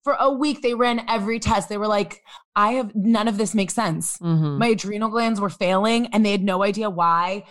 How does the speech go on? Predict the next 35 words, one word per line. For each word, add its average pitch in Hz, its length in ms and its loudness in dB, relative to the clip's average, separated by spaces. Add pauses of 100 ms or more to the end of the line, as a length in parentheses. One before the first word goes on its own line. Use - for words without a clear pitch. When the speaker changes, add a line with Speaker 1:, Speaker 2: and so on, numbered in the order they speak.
(160)
Speaker 1:
Nobody 247 460 0 (140)
even 226 280 0
gave 196 260 0
me 226 220 0
a 196 100 0
recommendation. 180 1300 0
Can 202 120 -4
I 226 140 0
tell 208 380 0
you, 240 320 -4
I 208 80 0
was 208 140 -2
a - 20 0
Speaker 2:
Unbelievable. 139 360 0
Speaker 1:
broke - 260 0 (100)
college 196 460 0
student. 165 540 -2 (240)
I 214 100 2
went 208 240 0
to - 60 -12
the 240 80 -4
Mayo 190 260 2
Clinic 180 280 -4
'cause - 120 -14
I 180 80 0
was 180 180 -2
so 202 840 0 (640)
desperate 247 760 0
Speaker 2:
Mm-hmm. 156 340 2
Speaker 1:
to 165 180 0
understand 214 720 0
why 180 380 0
is 196 180 -4
a 190 60 0
healthy, 220 680 -2